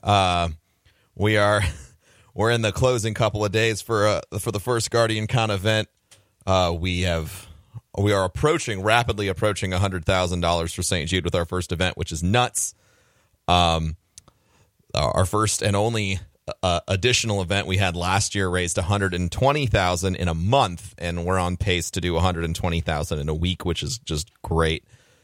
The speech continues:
to see the community grow like that. But while all that is going on, I wanna take a moment and, um, and come here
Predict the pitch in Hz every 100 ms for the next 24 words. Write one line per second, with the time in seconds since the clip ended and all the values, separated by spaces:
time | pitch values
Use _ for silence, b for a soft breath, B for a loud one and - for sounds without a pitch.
0 | b - - 90 82 - 101 90 85 80
1 | 87 85 85 78 76 82 76 73 b b
2 | b b - 80 90 92 95 101 104 104
3 | 87 104 98 98 101 98 92 98 87 -
4 | 101 92 95 98 95 92 - 85 85 82
5 | 80 80 78 67 - _ _ _ _ _
6 | _ _ - - 98 90 104 98 98 92
7 | 90